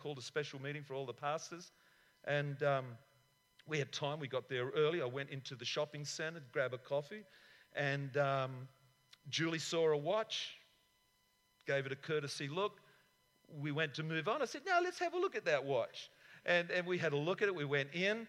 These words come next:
and eventually we decided we buy that beautiful watch. She's got a white one. I got a black one. She doesn't realise that. I didn't even, yeah. And, uh, <laughs> and, and, uh, I said, "No, I'm gonna buy you that watch," 'cause I always had it in my heart to buy her a watch.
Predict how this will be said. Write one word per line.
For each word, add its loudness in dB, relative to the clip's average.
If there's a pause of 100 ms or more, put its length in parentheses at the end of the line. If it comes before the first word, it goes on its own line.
(320)
and 0
eventually 0
we -4
decided 0
we -2
buy 4
that 4 (320)
beautiful -2
watch. 2
She's -4
got 4
a 2
white 4
one. 2
I 4
got 2
a 0
black 2
one. 2 (400)
She -4
doesn't 8
realise 10
that. 6
I 6
didn't 0
even, -2 (180)
yeah. 4 (460)
And, 10
uh, 12
<laughs> -2
and, -2 (180)
and, 4
uh, 10
I 8
said, 2
"No, 4
I'm 0
gonna 0
buy 4
you 6
that 2
watch," 2
'cause 0
I 0
always 0
had 2
it -4
in -6
my 2
heart 2
to -10
buy 4
her 2
a 0
watch. -2